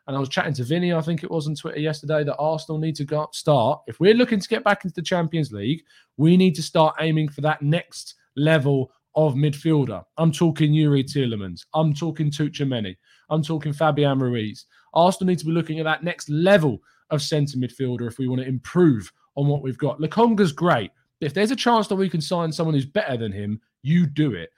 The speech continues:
because Arsenal need to be ruthless with their squads, and we need to improve on the players that's already there. It really frustrates me sometimes when people say, "Oh, but what about the root of this player? What about this player?" Look, Balogun could be great.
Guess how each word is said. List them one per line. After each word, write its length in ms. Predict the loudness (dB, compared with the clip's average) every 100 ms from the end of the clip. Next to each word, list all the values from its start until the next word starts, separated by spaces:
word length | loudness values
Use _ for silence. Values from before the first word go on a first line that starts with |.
| _ -12
because 260 | -6 -2
Arsenal 440 | 0 0 -2 -4 -2
need 200 | -2 -2
to 80 |
be 120 | -6 -2
ruthless 400 | -2 -4 -8 -12
with 140 | -12
their 160 | -12 -12
squads, 380 | -4 -2 -2 -8 _ _
and 120 | -6
we 120 | -2
need 240 | 0 -2 -2
to 100 | -4
improve 380 | -4 -4 -6
on 60 | -6
the 60 | -8
players 300 | -8 -8 -8
that's 220 | -10 -10
already 300 | -8 -8 -8
there. 300 | -8 -8 -10 _ _ -10
It 100 | -2
really 220 | 2 2
frustrates 500 | 0 2 2 2 0
me 60 |
sometimes 500 | -4 -2 -2 -2 -2
when 140 | -4 -4
people 240 | -4 -4
say, 280 | -2 -2 -2 -6 _ 0
"Oh, 180 | 2 2
but 160 | 2
what 140 | 2 4
about 260 | 4 2
the 80 | 2
root 240 | 4 4
of 120 | 2 -4
this 200 | -6 -6
player? 320 | -10 -10 -12 _
What 120 | -2
about 300 | 0 2 2
this 160 | 0 -2
player?" 260 | -4 -8 -8 _ -6
Look, 220 | -4 -4 _ _ _ 2
Balogun 440 | 4 4 2 0
could 200 | 0 -2
be 100 | -2
great. 360 | -4 -4 -6 -10